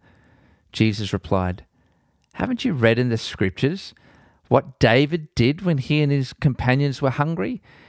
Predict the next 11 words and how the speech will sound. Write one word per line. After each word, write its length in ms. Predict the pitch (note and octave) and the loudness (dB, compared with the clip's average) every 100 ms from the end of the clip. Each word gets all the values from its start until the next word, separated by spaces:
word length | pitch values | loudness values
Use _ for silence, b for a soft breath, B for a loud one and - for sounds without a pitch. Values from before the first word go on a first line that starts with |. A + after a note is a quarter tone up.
| b | b
He 200 | - G#3 | -2 0
went 340 | D#3+ G3 F#3+ - - | 2 2 2 -2 0
into 240 | F3+ G#3 | 2 2
the 220 | G3 D#3 | -2 0
house 280 | D#3 D3+ - | 0 0 -2
of 140 | D#3 | -4
God 280 | - A2 G#2 | 2 2 2
and 180 | A#2 A#2 | 0 0
broke 320 | C3 C#3+ E3 | 4 6 4
the 140 | D#3+ B2+ | 2 2
law 440 | A#2+ F3 G#2 F#2 | 4 2 2 -2